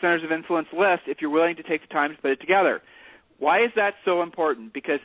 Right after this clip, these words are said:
every single top producer that we have, and let's just use a hundred units per year as a benchmark, we'll do on average between twenty and thirty units just off their centers of influence list.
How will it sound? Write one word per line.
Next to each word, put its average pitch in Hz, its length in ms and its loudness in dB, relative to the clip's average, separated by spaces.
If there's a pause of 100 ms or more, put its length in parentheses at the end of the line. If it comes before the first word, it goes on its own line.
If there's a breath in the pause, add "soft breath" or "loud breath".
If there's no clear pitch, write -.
every 196 340 0
single 220 280 0
top 185 260 0
producer 165 380 -4
that 151 120 -2
we 143 140 -4
have, 131 300 -2
and 135 100 -10
let's 170 160 -4
just 190 180 -4
use 165 200 0
a 160 40 -6
hundred 170 480 -6 (120)
units 147 380 -4 (120)
per 151 100 -4
year 127 360 -2
as 117 100 -12
a 120 60 -8
benchmark, 120 560 -4 (420 loud breath)
we'll 185 260 2
do 214 220 0
on 208 140 0
average 151 340 0 (100)
between 143 220 -10
twenty 165 380 -4
and 165 100 -8
thirty 170 240 -2
units 151 360 -6 (360 loud breath)
just 160 300 2
off 160 180 0
their 151 180 -4
centers 139 240 -4
of 131 120 -8
influence 131 500 -6
list. 156 300 2